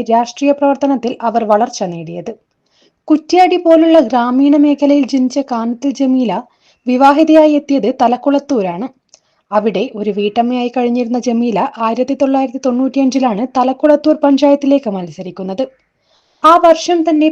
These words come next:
പഞ്ചായത്ത് പ്രസിഡന്റായി സജീവ രാഷ്ട്രീയ രംഗത്തേക്ക് കാലെടുത്ത് വെക്കുകയും ചെയ്തു. ജനകീയാസൂത്രണം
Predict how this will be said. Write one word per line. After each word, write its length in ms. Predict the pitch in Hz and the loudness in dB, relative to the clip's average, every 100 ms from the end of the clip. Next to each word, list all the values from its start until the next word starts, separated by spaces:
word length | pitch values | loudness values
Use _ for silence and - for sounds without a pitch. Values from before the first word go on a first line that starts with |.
| 285 | 0
പഞ്ചായത്ത് 480 | 247 240 285 294 311 | -4 0 0 2 0
പ്രസിഡന്റായി 640 | 311 302 285 277 220 233 | 0 2 2 2 2 0
സജീവ 460 | - 226 233 262 277 | -4 -4 -2 0 2
രാഷ്ട്രീയ 480 | 226 214 - 277 285 | 2 -2 -4 0 0
രംഗത്തേക്ക് 500 | 247 254 254 269 269 240 | 0 -4 -4 -4 -2 0
കാലെടുത്ത് 440 | 233 254 262 285 | 0 -2 -4 -4
വെക്കുകയും 520 | 269 269 254 262 196 151 | -4 -4 -2 -2 -4 -8
ചെയ്തു. 300 | 170 165 170 _ _ _ _ _ _ 180 | -10 -6 -6 _ _ _ _ _ _ -6
ജനകീയാസൂത്രണം 960 | 208 202 226 233 226 240 240 214 | -4 -2 -2 0 0 -4 -6 -6